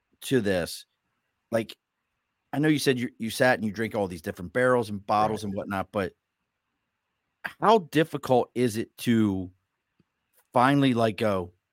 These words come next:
Speaker 1: "All right, two parts this, one part that," or, or
Speaker 2: Mm-hmm.
Speaker 1: whatever the process is?
Speaker 2: It's, that's why we always say, and, and I think everybody from distillers to blenders or whatever will say it is both an art and a science, right? 'Cause when you're, when you're,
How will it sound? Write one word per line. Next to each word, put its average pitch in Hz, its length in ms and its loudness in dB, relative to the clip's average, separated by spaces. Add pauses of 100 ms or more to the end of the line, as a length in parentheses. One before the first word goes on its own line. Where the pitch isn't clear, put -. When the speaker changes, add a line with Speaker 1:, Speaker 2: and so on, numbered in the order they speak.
(560)
Speaker 1:
"All 110 100 -2
right, 104 220 -2 (180)
two 131 180 0
parts 120 360 0
this, 107 280 -4
one 98 240 -4
part 98 280 -6
that," 95 200 0
or, 87 240 -6
or 107 120 -4
Speaker 2:
Mm-hmm. 120 60 2
Speaker 1:
whatever 131 320 6
the 104 120 -4
process 90 600 0
is? - 340 -16 (280)
Speaker 2:
It's, 113 220 2
that's 127 280 4
why 135 200 10
we 107 200 6
always 101 220 6
say, 87 400 2
and, 76 260 -4
and 76 240 -6
I - 60 -8
think 76 200 -8
everybody 73 640 -4 (180)
from 65 340 -10
distillers 76 540 -4
to - 100 -10
blenders 78 440 0
or 80 40 0
whatever 87 260 8
will 73 100 0
say 80 260 4
it 95 220 2
is 92 120 2
both 87 300 4
an 78 140 -2
art 78 380 -4
and 71 200 -2
a 80 40 -2
science, 85 600 -2 (720)
right? 85 280 0
'Cause - 200 -6
when 107 160 4
you're, 107 240 4
when 98 220 0
you're, 95 340 0